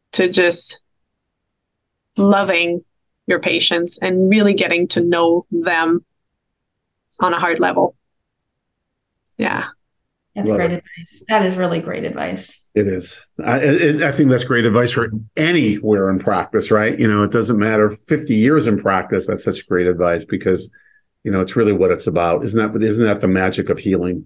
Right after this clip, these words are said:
Speaker 3: right?
Speaker 1: Yeah.
Speaker 3: It's the love, right? It's beautiful. Wow. Catherine, it's been fun. You were, it was so great to be with you and to, uh, to have you be on our Life by Life West and share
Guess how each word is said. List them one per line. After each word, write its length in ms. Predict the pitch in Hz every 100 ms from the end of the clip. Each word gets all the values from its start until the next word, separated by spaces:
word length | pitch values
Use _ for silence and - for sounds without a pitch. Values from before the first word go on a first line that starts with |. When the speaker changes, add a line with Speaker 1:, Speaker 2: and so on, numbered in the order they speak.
| _
Speaker 3:
right? 200 | 92 87
Speaker 1:
Yeah. 180 | - - - _ -
Speaker 3:
It's 200 | 104 -
the 60 | 95
love, 420 | 90 87 80 - -
right? 220 | 90 90 - _ -
It's 160 | -
beautiful. 560 | - 87 82 - 92 - _ - _ _ _ -
Wow. 440 | 120 151 101 85 _ _ _ _ _ _ _ _ -
Catherine, 300 | 127 127 110
it's 80 | 107
been 140 | 104
fun. 360 | - 113 95 92
You 120 | 113 101
were, 160 | 101 117
it 80 | 104
was 180 | 101 -
so 120 | 107
great 280 | 107 110 -
to 80 | 98
be 120 | 101
with 240 | 101 101
you 280 | 104 110 - - - - _
and 260 | 95 90 80
to, 300 | - 92 92
uh, 380 | 90 90 87 - -
to 100 | 104
have 200 | 92 104 104
you 80 |
be 140 | 92 98
on 80 | 98
our 120 | 95
Life 220 | 90 92
by 120 | 92
Life 300 | 92 92 90 95
West 340 | 90 90 -
and 100 | 90
share 420 | - - 90 92